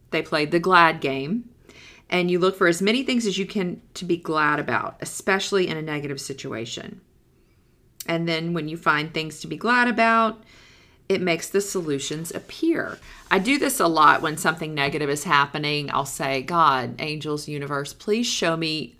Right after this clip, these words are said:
a different way to look at this. I want to see a different solution.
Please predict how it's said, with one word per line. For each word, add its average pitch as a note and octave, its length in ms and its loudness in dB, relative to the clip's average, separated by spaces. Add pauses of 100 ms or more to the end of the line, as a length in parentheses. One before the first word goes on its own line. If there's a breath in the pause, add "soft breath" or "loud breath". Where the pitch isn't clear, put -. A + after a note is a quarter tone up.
(140)
a E3 80 0
different E3+ 500 -2
way C#3+ 180 -2
to C#3 100 -6
look C3+ 240 -6
at B2 120 -10
this. - 520 -10 (760 soft breath)
I D#3 140 4
want D#3+ 320 -2
to F#3+ 60 -2
see D#3+ 320 -2
a C#3+ 80 -2
different C#3 320 -6
solution. C3+ 760 -6